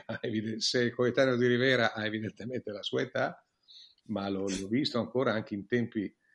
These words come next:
abbastanza recenti. E, ehm, insomma, ci, ci sono, ci, ci sono i perché, i per come, eccetera.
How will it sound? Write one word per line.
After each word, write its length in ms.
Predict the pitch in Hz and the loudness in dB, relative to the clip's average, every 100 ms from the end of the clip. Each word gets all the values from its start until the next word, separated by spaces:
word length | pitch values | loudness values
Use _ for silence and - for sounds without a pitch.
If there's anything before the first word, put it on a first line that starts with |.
| _ _ _ | _ _ _
abbastanza 520 | - 101 107 110 107 104 | -4 0 0 0 0 -2
recenti. 720 | 101 - 165 101 - 92 - | -2 -2 0 -2 -4 -8 -4
E, 560 | 127 113 107 104 98 - _ _ - - - _ _ | 0 2 0 -2 -6 -10 _ _ -20 -20 -20 _ _
ehm, 600 | - - 131 85 57 - - _ _ _ _ _ _ _ - - _ - | -10 -4 -2 -2 -4 -8 -14 _ _ _ _ _ _ _ -20 -20 _ -4
insomma, 320 | - 170 139 | 2 4 2
ci, 260 | - 180 131 | 2 0 0
ci 160 | 165 | 0
sono, 1120 | 170 - 185 190 170 156 139 135 135 131 104 - | 2 4 4 6 6 4 2 0 -2 -4 -6 -10
ci, 280 | - 113 92 _ | -8 -8 -8 _
ci 160 | - 101 | -10 -6
sono 240 | - 135 | -2 0
i 80 | 127 | 2
perché, 420 | 117 - - 139 | 0 -2 2 4
i 100 | 135 | 4
per 220 | 123 110 - | 4 -2 2
come, 360 | 127 135 131 | 4 4 4
eccetera. 400 | 117 123 - - | 2 0 -4 -10